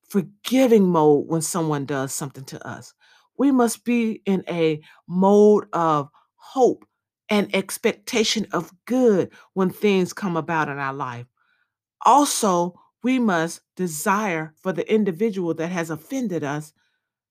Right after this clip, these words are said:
to find peace in Christ themselves. We must desire for the owner of the company that's having to shut down and do layoff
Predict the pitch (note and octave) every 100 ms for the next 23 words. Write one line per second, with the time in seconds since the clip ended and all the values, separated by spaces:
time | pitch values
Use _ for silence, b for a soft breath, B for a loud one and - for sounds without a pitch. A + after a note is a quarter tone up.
0 | _ - A3 A3+ G3 F3+ G3 - G#3 -
1 | F#3 - F3+ F#3 - G3+ - A3+ G3+ C3+
2 | A#2 - _ _ _ _ _ _ _ _
3 | _ _ _ _ B3+ A#3 A3 A3 G3 E3+
4 | G3 F#3+ C#3+ C3+ D3+ _ _ _ _ A#3
5 | F3+ D3+ D#3+ _ _ _ - F3 - G#3
6 | B3+ C4 A3 F#3 C#3 - G#3 E3 D#3 D#3+
7 | E3+ F3 - A#3+ G#3 G3 F3 - G3 -
8 | E3+ D3+ D3+ D#3+ D3+ D3+ C#3+ C3 C3